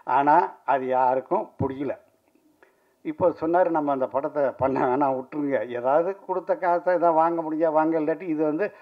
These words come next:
எனக்கு ஒரு சிராய்ப்பு மாதிரி நான் விட்டுறேன் இது" அப்படின்னாரு. "ஐயையோ சார், என்ன விஷயம்?" "இல்லைங்க, நீங்க வந்து அங்கெல்லாம், ஆ, அதாவது தங்கர் பச்சான் சார் நானும் உட்காந்துட்டு சொன்ன கதை அவர்களுக்கு பிடிக்கல."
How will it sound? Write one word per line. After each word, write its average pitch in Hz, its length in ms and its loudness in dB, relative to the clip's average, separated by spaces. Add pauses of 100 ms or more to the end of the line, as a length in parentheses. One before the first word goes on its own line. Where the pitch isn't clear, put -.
(220)
எனக்கு 160 280 -4
ஒரு 151 100 0 (140)
சிராய்ப்பு 190 420 6
மாதிரி 185 320 4
நான் 151 160 0
விட்டுறேன் 151 580 2 (300)
இது" 151 300 -2 (340)
அப்படின்னாரு. 151 680 -2 (220)
"ஐயையோ 180 520 -6
சார், 165 240 -6
என்ன 190 300 -10
விஷயம்?" 165 340 -6
"இல்லைங்க, 160 280 -2
நீங்க 131 220 -4
வந்து 135 220 -2
அங்கெல்லாம், 123 760 0
ஆ, 120 200 -4 (160)
அதாவது 175 180 2
தங்கர் 170 260 2
பச்சான் - 280 -6
சார் 165 220 0
நானும் 170 360 -2
உட்காந்துட்டு 156 340 -4 (280)
சொன்ன 196 360 2
கதை 175 420 2
அவர்களுக்கு 151 540 0
பிடிக்கல." 156 360 0